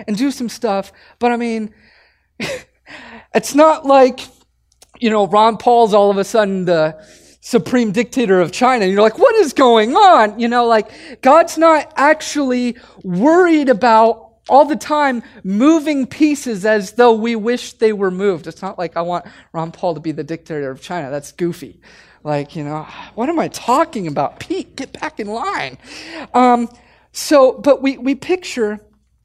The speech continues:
this thing as though what God's doing is he's operating inside our context. And that's not what he's talking about here. He's not talking about giving us a political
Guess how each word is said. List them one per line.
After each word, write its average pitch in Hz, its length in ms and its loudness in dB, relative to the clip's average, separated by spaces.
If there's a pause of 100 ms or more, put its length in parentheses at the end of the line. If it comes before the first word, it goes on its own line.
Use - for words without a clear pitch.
(160)
this 208 240 -8
thing 254 180 -6
as 214 140 -8
though 214 200 2 (100)
what 220 240 2
God's 226 320 2
doing 220 260 -6
is 165 140 -10
he's 180 180 -12 (100)
operating 214 800 0
inside 196 720 -6
our 156 200 -6
context. - 880 -18 (800)
And 160 80 -16
that's 226 160 -14
not 302 100 -6
what 277 80 -8
he's 214 140 -14
talking 233 320 -16
about 135 240 -14
here. - 260 -20 (640)
He's 202 140 -10
not 262 240 -4
talking 247 500 -4
about 175 380 -6 (400)
giving 214 420 -4
us 202 320 -6 (300)
a 185 340 -2 (180)
political 208 1080 0